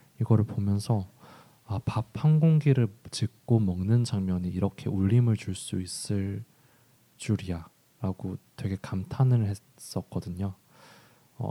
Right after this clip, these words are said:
이 파친코라는 작품을 또 강력하게 추천드리고 싶은데, 일제강점기 시대와 또 우리, 어, 선조들이 겪었던 고통에 대해서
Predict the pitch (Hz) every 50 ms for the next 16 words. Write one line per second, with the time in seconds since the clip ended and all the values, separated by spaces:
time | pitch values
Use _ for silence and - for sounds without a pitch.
0 | - 101 104 - - 147 - - - 160 156 - - 147 139 135 123 110 - 98
1 | - - - 107 104 101 98 - _ - 104 101 95 95 - - - _ _ _
2 | _ _ _ _ _ - - - 104 104 120 127 123 - _ - - 131 120 -
3 | 117 - - - - - 139 127 117 101 95 92 92 95 - - - - - 95
4 | 92 95 113 107 92 98 - _ _ _ - - - - - _ _ _ _ _
5 | - 104 98 - - 139 135 139 135 131 127 123 120 117 117 113 110 110 104 98
6 | - - 120 - 104 98 95 104 120 151 170 170 151 - _ - 104 98 95 92
7 | 107 104 104 104 101 101 104 - - - _ _ - - - 98 98 95 - 139
8 | 139 135 135 139 139 135 127 - 107 104 98 104 95 - - 95 - - - -
9 | - 101 95 - 104 - - - 120 113 107 98 92 95 92 92 90 - - 98
10 | 98